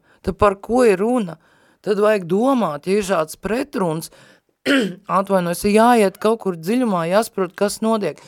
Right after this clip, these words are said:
Tad Nīča kritizē vēlreiz. Nīča kritizē kristiešu vienaldzīgumu. Un vēl jo jā-, ļaunāk viņam būtu ko teikt mūsdienās.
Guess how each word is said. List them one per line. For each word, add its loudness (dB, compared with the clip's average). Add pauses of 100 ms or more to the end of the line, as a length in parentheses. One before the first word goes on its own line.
(140)
Tad -6 (640)
Nīča -4
kritizē -8
vēlreiz. -2 (300)
Nīča 0
kritizē -4 (380)
kristiešu 0 (220)
vienaldzīgumu. 0 (300)
Un 2
vēl 8
jo 6
jā-, 6
ļaunāk 2
viņam -2
būtu -4
ko 2
teikt -2
mūsdienās. -2